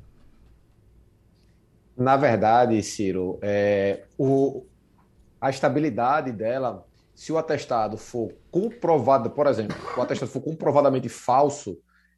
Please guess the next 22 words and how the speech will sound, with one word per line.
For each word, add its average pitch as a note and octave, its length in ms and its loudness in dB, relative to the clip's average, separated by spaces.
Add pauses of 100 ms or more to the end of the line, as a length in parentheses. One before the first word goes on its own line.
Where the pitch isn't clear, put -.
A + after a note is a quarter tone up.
é, B2 640 4 (220)
independente C3+ 640 0
dela B2+ 300 2
tá A2+ 420 -2 (680)
afastada A#2 840 -2
por A#2+ 560 -4
ser B2+ 220 -2
líder C3 260 0
sindical, B2 760 -2 (400)
não D#3 1080 -2 (140)
teria D3 300 2
como, C#3+ 480 -6
não, D3+ 220 -4
não C#3+ 340 -6
surtiria E3 680 2
o D3 40 8
efeito C#3 680 0 (440)
de B2 160 0
gerar C3 280 6
estabilidade C3 520 0
pra C3+ 260 0
ela. A2 300 0